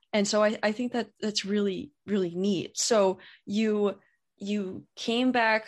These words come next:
to Germany. Uh, I gue-, I'm guessing that you came back directly to Germany from Australia and, uh, were prepping for college. Um, when was the, the time that you decided that you wanted to go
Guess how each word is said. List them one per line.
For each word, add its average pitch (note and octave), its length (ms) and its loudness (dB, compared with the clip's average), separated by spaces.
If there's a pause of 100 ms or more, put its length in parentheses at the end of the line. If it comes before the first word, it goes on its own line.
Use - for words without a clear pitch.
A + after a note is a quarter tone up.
(320)
to A3 200 2
Germany. F3+ 600 -4 (220)
Uh, F3 420 2 (100)
I G#3 100 2
gue-, G3+ 160 2
I'm G#3 200 2
guessing G#3+ 360 -2
that G3 60 -8
you G3 80 -8
came G3+ 220 -4
back F#3 220 -2
directly F#3 380 0
to F#3 80 -2
Germany F3 480 -6 (180)
from G3 200 0
Australia F3+ 720 0 (280)
and, F3+ 380 0
uh, F3 200 2
were F3+ 160 -2
prepping F#3+ 500 -2 (200)
for - 180 0
college. E3+ 600 0 (280)
Um, F#3 360 2 (320)
when A3 360 2
was D4+ 240 -4
the, C4 400 2
the A3 120 -2
time G#3 480 0
that F#3+ 180 -2
you F#3+ 280 -4
decided F#3 580 -2
that - 160 -8
you F#3 100 -4
wanted F3 340 -4
to - 120 -8
go E3+ 480 -2